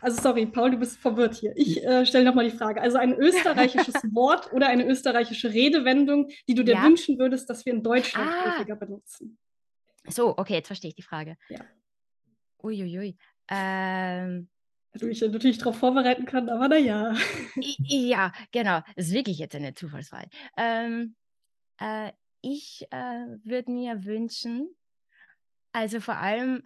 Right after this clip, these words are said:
Speaker 3: ähm, habe ich das auch immer aus dem, äh, Al-, Arbeitsall-, Alltag,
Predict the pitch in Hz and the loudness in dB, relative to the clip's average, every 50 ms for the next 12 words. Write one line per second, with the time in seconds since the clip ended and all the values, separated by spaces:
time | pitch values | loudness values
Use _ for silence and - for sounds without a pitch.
0 | - - 214 214 214 214 220 220 220 208 208 _ _ _ _ _ _ _ _ _ | -10 -10 -8 -8 -6 -8 -8 -10 -12 -14 -16 _ _ _ _ _ _ _ _ _
1 | _ _ _ _ _ _ _ _ _ _ _ _ _ _ _ _ _ _ _ _ | _ _ _ _ _ _ _ _ _ _ _ _ _ _ _ _ _ _ _ _
2 | _ _ _ _ _ _ - - - 185 196 214 202 226 208 - 196 202 - 220 | _ _ _ _ _ _ -12 -6 -6 -4 -4 -6 -8 -10 -12 -10 -12 -12 -10 -10
3 | 220 220 208 208 208 - 208 196 196 196 190 190 _ _ _ _ _ _ _ - | -10 -10 -8 -10 -10 -10 -10 -10 -10 -10 -12 -14 _ _ _ _ _ _ _ -14
4 | 196 196 190 190 190 185 202 - _ _ - 208 247 - - - 233 262 269 247 | -12 -12 -12 -12 -14 -16 -18 -20 _ _ -4 -4 -4 -4 -4 -6 -4 -4 -4 -6
5 | - 202 185 185 185 _ - 190 185 185 - - 196 226 294 _ | -8 -8 -8 -8 -8 _ -10 -10 -10 -10 -10 -12 -14 -14 -14 _